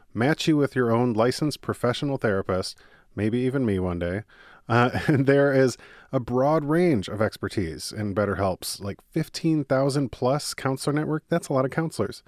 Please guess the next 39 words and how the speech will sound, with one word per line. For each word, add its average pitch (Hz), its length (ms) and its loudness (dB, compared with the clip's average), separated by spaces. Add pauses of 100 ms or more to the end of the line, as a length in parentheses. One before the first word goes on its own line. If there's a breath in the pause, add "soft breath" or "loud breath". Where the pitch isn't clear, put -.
(360 soft breath)
which 131 220 2
may 160 160 6
not 156 240 4
be 139 160 4
locally 131 360 4
available 117 520 2
in 107 100 2
many 107 220 2
areas. 113 360 0
You 110 60 0
know, 107 120 4
they 110 120 4
did 113 140 0
a 110 40 0
whole 117 160 -2
report 120 320 -2
on 85 140 -4
this. 82 240 -14 (420 loud breath)
And 123 140 4
it's 127 140 2
available 143 380 4
for - 140 -2
clients 143 440 0
worldwide. 135 800 0 (520)
So 117 260 4
when 127 180 4
you 131 80 2
sign 160 280 4
up, 151 200 2
you 127 80 4
can 117 140 -4
start 135 240 2
communicating 123 600 2
within 113 300 0
forty-eight 120 540 2
hours. 90 440 2 (520 loud breath)
And 117 140 2
then, 123 200 4 (180)
are, 131 100 2